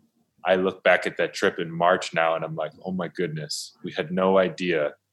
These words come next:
that that was basically the world would change forever."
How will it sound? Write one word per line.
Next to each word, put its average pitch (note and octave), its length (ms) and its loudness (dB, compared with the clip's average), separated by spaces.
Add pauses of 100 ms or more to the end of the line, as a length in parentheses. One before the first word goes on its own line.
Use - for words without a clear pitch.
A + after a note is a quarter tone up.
(200)
that - 160 -6
that E2+ 280 4
was D#2+ 520 -4
basically E2+ 800 -2
the F#2 80 0
world F2 420 0
would E2 160 -6
change - 760 -6
forever." D3+ 760 4